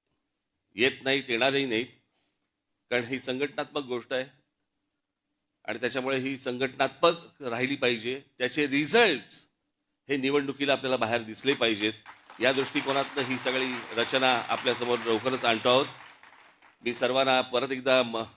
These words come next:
एकोणीस तारखेच्या वर्धा, एकोणीस, अ, वर्ष झाली त्याच्या मी, अ, आपणा सर्वांना मी मनपूर्वक शुभेच्छा देतो. आणि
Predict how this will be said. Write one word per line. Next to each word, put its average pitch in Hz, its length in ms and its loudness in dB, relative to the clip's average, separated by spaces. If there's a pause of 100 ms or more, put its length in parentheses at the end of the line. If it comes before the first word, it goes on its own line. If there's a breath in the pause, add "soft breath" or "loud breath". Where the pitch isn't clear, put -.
(160)
एकोणीस 127 380 -4
तारखेच्या 120 380 -2
वर्धा, 117 380 0
एकोणीस, 120 480 -8
अ, 117 40 -2
वर्ष 110 420 -2 (400)
झाली 113 260 0 (580)
त्याच्या 104 220 0
मी, 110 240 0
अ, 98 280 0 (160)
आपणा 107 240 -4
सर्वांना 113 340 -2
मी 113 100 -6
मनपूर्वक 113 500 -4
शुभेच्छा 120 380 0
देतो. 123 400 0
आणि 147 380 6